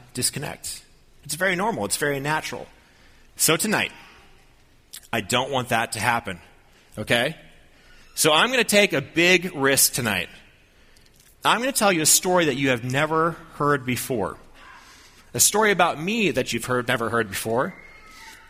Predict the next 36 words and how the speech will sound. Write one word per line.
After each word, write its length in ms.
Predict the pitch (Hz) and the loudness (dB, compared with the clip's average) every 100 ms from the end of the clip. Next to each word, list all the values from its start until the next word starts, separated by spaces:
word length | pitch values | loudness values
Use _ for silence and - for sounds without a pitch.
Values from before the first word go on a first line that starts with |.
| - | 0
A 80 | 156 | 2
story 400 | - 220 269 262 | 4 4 4 4
about 280 | 220 202 | 4 4
me 200 | 170 180 | 4 2
that 120 | 180 160 | 4 2
you've 160 | 147 | 2
never 260 | 180 269 262 | 2 4 4
heard 160 | 233 | 2
before 280 | 202 185 214 | 2 2 2
because 260 | 185 170 156 | 2 0 2
I 100 | 143 | 0
probably 380 | - 208 214 208 | 0 0 0 0
shouldn't 280 | - 196 | 0 -2
be 80 | 151 | -4
telling 380 | 151 202 190 156 | -2 2 2 2
you, 200 | 117 92 - - | -2 -4 -10 -4
okay? 440 | 131 160 160 214 - - - - - - - - - - - | 0 2 4 2 -4 -20 -20 -20 -20 -20 -20 -20 -20 -20 -8
So 140 | - 175 | 0 4
I 80 | 165 | 4
need 160 | 190 | 2
you 80 | 180 | 4
guys 300 | 170 165 160 | 4 4 0
to 120 | - | -2
lean 240 | 143 160 170 | -2 0 2
in 140 | 160 | 0
because 240 | 139 156 143 | 0 2 2
I 60 | |
think 220 | 147 156 | 0 -2
God 240 | 120 135 139 | 0 2 2
has 140 | 127 | 0
something 200 | - 139 | 0 0
special 500 | 117 - 127 - 127 | 0 0 0 0 0
to 120 | 117 | -2
tell 200 | - 135 | -2 2
you 120 | 123 110 | 2 2
guys 520 | 110 107 104 - | 0 0 -2 -4